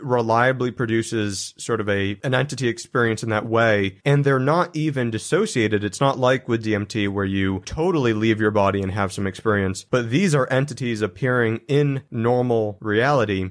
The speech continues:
and they're fairly similar between the people that have them. A lot of people don't. Like, I think Mother Ayahuasca is overstated, but even if you have ten percent of people who are reporting that, it's way more than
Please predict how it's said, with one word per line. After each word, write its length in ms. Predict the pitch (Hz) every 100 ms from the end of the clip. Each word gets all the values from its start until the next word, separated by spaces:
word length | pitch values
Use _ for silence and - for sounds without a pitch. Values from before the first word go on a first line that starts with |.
| -
and 140 | 127
they're 100 | 131
fairly 420 | - 175 214 220
similar 400 | 151 175 147 110
between 300 | 104 104 120
the 60 | 110
people 200 | 123 110
that 140 | 101
have 280 | 107 135 151
them. 360 | 107 98 98 92
A 60 | 131
lot 180 | 131 208
of 60 |
people 200 | 165 135
don't. 400 | 127 120 127 143 135
Like, 120 | 120
I 40 |
think 160 | 113 123
Mother 240 | 117 117
Ayahuasca 640 | 113 107 107 107 - 117 107
is 440 | 131 117 110 98 -
overstated, 760 | 123 117 110 - 117 120 139 139
but 460 | 135 110 127 123 123
even 240 | 151 185 170
if 100 | 143
you 80 |
have 160 | 135 120
ten 340 | - 147 135
percent 400 | 120 123 110 127
of 60 | 104
people 420 | 113 175 120 104
who 200 | 98 117
are 320 | 107 101 98 -
reporting 520 | 120 - 170 170 120
that, 320 | 98 98 - -
it's 140 | 143
way 260 | 120 117 170
more 380 | 127 107 104 101
than 340 | 101 95 95